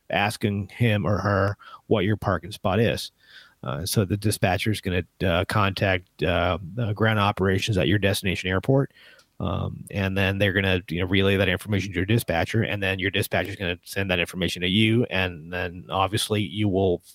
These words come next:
make a note of that and then include that in your, um, approach and landing briefing.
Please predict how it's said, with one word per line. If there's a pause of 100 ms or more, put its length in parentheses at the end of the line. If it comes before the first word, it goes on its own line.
(120)
make
a
note
of
that
and
then
include
that (500)
in
your,
um, (440)
approach
and
landing
briefing.